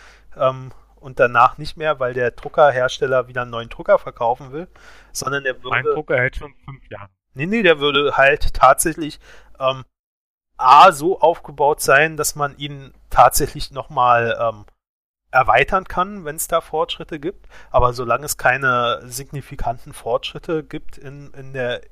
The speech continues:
Speaker 1: Energieeffizienz jetzt zum Beispiel oder im Druckbild, ähm, würde der halt e-, wirklich ewig funktionieren. Also
Speaker 2: Also wie die Glühbirne zum Beispiel.
Speaker 1: Äh, ja, die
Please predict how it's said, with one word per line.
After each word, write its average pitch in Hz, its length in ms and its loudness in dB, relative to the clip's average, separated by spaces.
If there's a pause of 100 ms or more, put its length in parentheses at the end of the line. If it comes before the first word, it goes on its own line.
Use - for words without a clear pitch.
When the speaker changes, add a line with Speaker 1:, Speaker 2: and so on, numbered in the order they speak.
(120)
Speaker 1:
Energieeffizienz 135 1000 -8
jetzt - 200 -10
zum 151 120 -16
Beispiel 139 420 -6
oder 120 320 -8
im 120 160 -20
Druckbild, - 760 -8 (540)
ähm, 120 280 -6 (300)
würde 113 320 -6
der 117 320 2
halt 120 280 -6
e-, 123 100 -10 (200)
wirklich 135 480 -14
ewig 160 320 -2
funktionieren. 104 720 -12
Also 107 180 -10 (760)
Speaker 2:
Also 135 400 -10
wie 143 100 -4
die 156 100 -2
Glühbirne 135 440 -4
zum 110 140 -20
Beispiel. 95 420 -18 (240)
Speaker 1:
Äh, 113 260 -4
ja, 104 260 0
die 113 360 -10